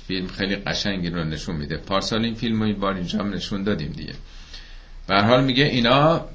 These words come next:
تقوا رو سعی کردن حفظ بکنن، اه، برای اینکه اینا می‌خواستن پیام آور صلح باشن، نه جنگ. و کانو احق بها،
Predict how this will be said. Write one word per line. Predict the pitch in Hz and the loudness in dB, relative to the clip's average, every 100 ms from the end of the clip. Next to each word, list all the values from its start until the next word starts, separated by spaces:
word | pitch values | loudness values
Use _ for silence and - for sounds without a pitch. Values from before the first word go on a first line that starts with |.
| - | -14
تقوا | - 117 110 107 123 | 0 2 4 4 6
رو | 147 | 6
سعی | - 135 | 6 4
کردن | 139 135 131 135 | 4 2 2 2
حفظ | 123 117 - | 2 2 0
بکنن، | 92 82 82 80 - - - - - - - - - - | -2 -4 -6 -6 -8 -12 -16 -16 -16 -16 -16 -16 -16 -8
اه، | 78 82 | -4 -4
برای | 76 95 95 | -2 2 2
اینکه | 113 110 120 | 2 2 4
اینا | 107 117 | 6 4
می‌خواستن | 120 110 123 - 127 123 - - - - - - | 4 2 2 4 2 2 -2 -10 -14 -16 -16 -2
پیام | 104 101 98 101 | 4 4 4 2
آور | 92 95 123 | 4 6 6
صلح | 127 - 123 113 | 6 4 4 4
باشن، | 92 85 - 76 | 2 0 -2 -2
نه | 82 98 | 2 2
جنگ. | 87 85 - - - - - - - - - | 2 -2 -4 -10 -14 -16 -16 -16 -16 -16 -2
و | 107 | 0
کانو | 113 135 135 151 | 2 4 6 6
احق | 190 143 175 190 - 147 | 4 4 4 2 2 2
بها، | 120 95 82 78 | 4 2 0 -2